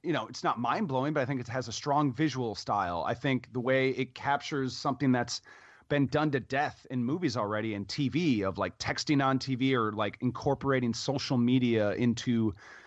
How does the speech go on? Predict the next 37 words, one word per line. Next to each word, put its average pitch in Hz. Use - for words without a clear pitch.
cinematic 131
language. 135
I -
think 135
this 127
movie 135
does 120
a 120
really 127
good 110
job 85
of 76
it. 76
Um, 101
and 135
in 147
its 165
kind 147
of 147
fucked -
up, 143
almost 131
Taxi 135
Driver-like 120
story 165
about 120
in-, 139
uh, 113
Aubrey 131
Plaza 143
playing 127
this, -
um, 110
character 190
that 151
sort 156
of 117